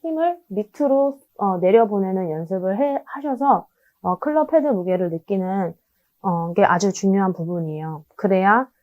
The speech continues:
단단한 부분은 단단하되 힘이 빠져야 할 부분은 빠지게 되는 거죠.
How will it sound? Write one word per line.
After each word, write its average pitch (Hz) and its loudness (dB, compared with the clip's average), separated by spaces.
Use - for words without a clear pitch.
단단한 233 4
부분은 220 0
단단하되 180 -2
힘이 302 -6
빠져야 302 2
할 262 2
부분은 208 0
빠지게 262 4
되는 165 -4
거죠. 151 -10